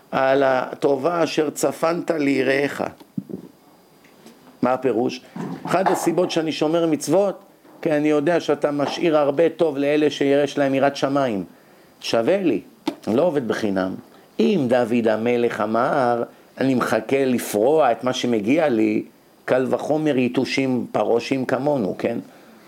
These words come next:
שלא מתקרבים ללכלוך של הציפורן שלו. אבל אם אחד מגדולי ההיסטוריה אמר את זה, סימן שזה לא פשע, מגיע לי. מה יש? עבדתי קשה בשביל זה.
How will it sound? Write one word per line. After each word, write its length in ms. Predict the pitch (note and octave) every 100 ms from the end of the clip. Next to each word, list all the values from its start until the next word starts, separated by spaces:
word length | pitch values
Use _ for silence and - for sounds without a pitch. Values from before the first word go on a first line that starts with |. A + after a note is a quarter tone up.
| -
שלא 260 | - G#2 A#2+
מתקרבים 540 | C3 - A#2 A#2 C3
ללכלוך 480 | B2 A#2+ A2 B2+ C3
של 160 | - A#2+
הציפורן 560 | A2+ A#2 C#3 C#3 A#2
שלו. 280 | F#2+ F2+ F2+ - - - - - - - -
אבל 200 | G2+ B2
אם 160 | F3
אחד 300 | D#3 E3 D#3+
מגדולי 360 | D#3 B2 C#3 D3+
ההיסטוריה 600 | D3+ C3 - - D#3+ C#3
אמר 280 | A#2+ D3 G3
את 80 | A#2+
זה, 220 | A2 A#2
סימן 340 | A#2 A#2+ C3 D3
שזה 220 | C#3+ D3
לא 140 | E3 E3
פשע, 360 | G#3 G3+ D#3 B2+ - -
מגיע 420 | A2 G#2+ C#4 C#4
לי. 120 | A#2+ - - - - - - -
מה 200 | C#3+ F#3
יש? 160 | D#3
עבדתי 520 | A#2+ A#2+ A#2+ C#3 D#3+ G3
קשה 300 | F#3+ - B3
בשביל 280 | - -
זה. 160 | F2+